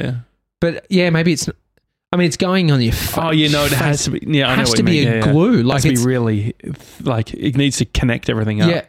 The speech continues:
Speaker 2: 'cause they took it, they shaved underneath it and it
Speaker 1: Yeah.
Speaker 2: actually stayed together.
Speaker 1: Yeah,
Speaker 2: And
Speaker 1: yeah.
Speaker 2: so they've got this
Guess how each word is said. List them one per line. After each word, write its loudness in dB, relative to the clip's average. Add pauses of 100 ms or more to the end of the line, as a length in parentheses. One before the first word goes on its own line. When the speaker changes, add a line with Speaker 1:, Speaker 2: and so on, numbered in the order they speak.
Speaker 2:
'cause 0
they 0
took -2
it, -2
they 0
shaved 0
underneath 0
it -2
and 0
it 0
Speaker 1:
Yeah. 0
Speaker 2:
actually 0 (520)
stayed -2
together. 0
Speaker 1:
Yeah, 0
Speaker 2:
And -2
Speaker 1:
yeah. 4
Speaker 2:
so 0
they've 0
got 0
this -2